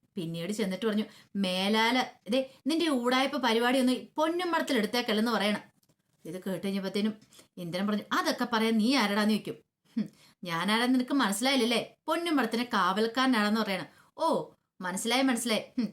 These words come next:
തിണ്ണമിടുക്ക് കാണിക്കുന്നതായിരിക്കും നീ അല്ലേന്ന്?" ചോദിക്കണം. "അതേടാ, അങ്ങനെ തന്നെ കൂട്ടിക്കോ. പക്ഷെ ഉണ്ടല്ലോ, ഇനി മേലാല്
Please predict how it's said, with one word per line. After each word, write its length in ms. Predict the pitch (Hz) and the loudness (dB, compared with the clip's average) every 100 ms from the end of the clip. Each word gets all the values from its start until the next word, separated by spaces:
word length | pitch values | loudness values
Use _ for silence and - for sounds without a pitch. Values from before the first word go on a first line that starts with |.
| - | -6
തിണ്ണമിടുക്ക് 600 | 165 165 196 254 302 403 | -8 -2 0 0 0 0
കാണിക്കുന്നതായിരിക്കും 680 | 339 294 269 311 247 240 | 2 0 0 0 0 2
നീ 100 | 240 | 2
അല്ലേന്ന്?" 260 | 254 233 262 | 2 2 4
ചോദിക്കണം. 360 | 233 226 208 - - | 2 2 -2 -4 -10
"അതേടാ, 360 | 175 190 208 226 - - - | -4 -2 -2 -4 -12 -20 -14
അങ്ങനെ 380 | 170 185 208 247 | -8 -2 0 2
തന്നെ 160 | 233 | 2
കൂട്ടിക്കോ. 420 | 262 220 196 214 202 - _ _ | 2 0 0 -2 -2 -4 _ _
പക്ഷെ 260 | 170 - | -8 -2
ഉണ്ടല്ലോ, 300 | 220 214 240 165 - _ - | 2 2 2 0 -6 _ -10
ഇനി 140 | 185 | -6
മേലാല് 540 | 190 180 180 208 226 | -4 -2 0 0 2